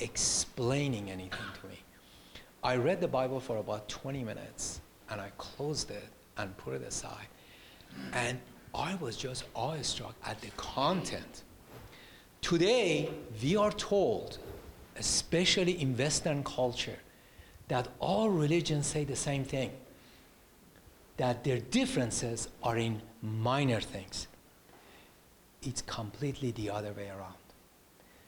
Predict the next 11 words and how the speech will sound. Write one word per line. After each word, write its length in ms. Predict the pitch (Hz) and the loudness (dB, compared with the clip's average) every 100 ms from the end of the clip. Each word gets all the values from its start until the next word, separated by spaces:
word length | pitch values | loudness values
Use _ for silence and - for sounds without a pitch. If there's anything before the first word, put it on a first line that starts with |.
| - - - - - - | -20 -20 -20 -20 -8 2
All 320 | 135 165 208 | 4 6 6
religions, 800 | 190 185 196 143 98 90 - - - | 6 6 6 4 0 -4 -12 -14 -8
the 100 | 98 | -2
religions, 760 | 107 131 208 117 87 - - - - - - - - | 2 4 4 2 -2 -6 -8 -12 -20 -20 -20 -14 -4
the 80 | |
main 420 | 131 135 160 170 120 | 0 4 4 4 4
religions, 560 | 104 92 - - - - - - - - - - | 2 0 -4 -6 -12 -12 -20 -20 -20 -20 -6 0
are 240 | 120 113 107 - | 2 2 0 2
different 580 | 190 240 - 123 110 113 - | 4 4 2 0 0 -4 -4
at 280 | 107 113 - | 0 0 0
their 180 | 113 | -2